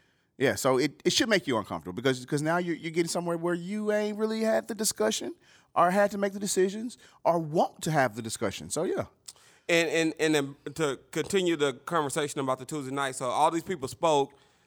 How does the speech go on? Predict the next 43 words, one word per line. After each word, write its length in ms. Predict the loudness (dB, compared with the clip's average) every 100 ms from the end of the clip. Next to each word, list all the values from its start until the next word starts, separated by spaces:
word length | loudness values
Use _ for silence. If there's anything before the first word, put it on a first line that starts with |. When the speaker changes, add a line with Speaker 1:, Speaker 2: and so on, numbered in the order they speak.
| _ _ _
Speaker 2:
a 20 | 2
lot 240 | 4 6
of 120 | 4 2
racial 520 | 4 6 4 4 4
overtones 840 | 6 4 2 2 4 6 4 2
saying, 200 | -2 -2
"Hey, 300 | 0 0 0
this 240 | 0 -2 0
has 80 | 0
only 240 | 0 0
happened 400 | 0 0 -2 -4
to 180 | -4 -4
Chief 540 | -4 -4 -4 -8 -18 _
Keith 220 | -8 -6
Humphrey 380 | -2 -2 -2 -8
because 320 | -8 -8 -8 -8
he's 120 | -6
black," 420 | 0 2 2 -2 _ _ _ _ _
um, 680 | -2 0 0 -2 -4 -6 -12 -20
saying 440 | -20 -6 -4 -2 -4
that 200 | -8 -6
the, 380 | -4 -4 -6 -10 _ _ _ _ _
you 100 | -4
know, 300 | -2 -2 -4 _ _ _ _ _ _ _ 2
race 280 | 4 4 4
played 280 | 4 4 4
a 20 |
lot 260 | 6 6
in, 120 | 4 0
into 220 | -2 0
all 200 | 2 2
this, 260 | -2 -8 -10
is 100 | 0
Speaker 1:
Yeah. 180 | 2 2
Speaker 2:
what 260 | -2 -6
a 100 | -2
lot 220 | 2 2 2
of 80 |
what 140 | -4 -6
the 60 |
people 240 | -8 -10 -10
were 60 |
saying. 320 | -8 -8 -8